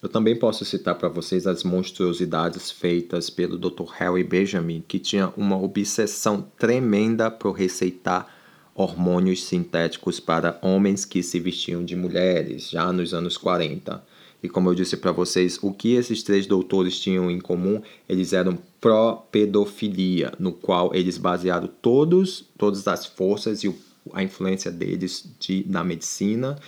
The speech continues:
e nos estudos pra promover essa agenda. Isso que no passado tentou ser defendido como, pela ciência, como algo científico, algo natural,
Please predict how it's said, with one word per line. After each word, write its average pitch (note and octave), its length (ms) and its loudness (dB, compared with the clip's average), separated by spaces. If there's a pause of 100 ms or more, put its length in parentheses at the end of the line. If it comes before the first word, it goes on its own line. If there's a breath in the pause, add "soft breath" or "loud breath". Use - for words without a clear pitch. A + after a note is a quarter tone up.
(240 loud breath)
e G2 60 -8
nos F#2 160 -2
estudos F#2 440 -6
pra F2+ 220 -4
promover G2+ 840 -2
essa F#2+ 380 -6
agenda. E2+ 460 -4 (400 loud breath)
Isso D3 300 2
que A#2+ 120 -2
no G#2+ 100 2
passado F#2+ 520 0
tentou F#2 480 -2
ser - 320 -2
defendido F#2+ 840 -2 (220)
como, G2 400 0 (240 soft breath)
pela G2 200 4
ciência, G2+ 600 0
como F#2 340 -2
algo F#2 300 0
científico, F#2 840 -2
algo F2 260 -2
natural, G2 640 0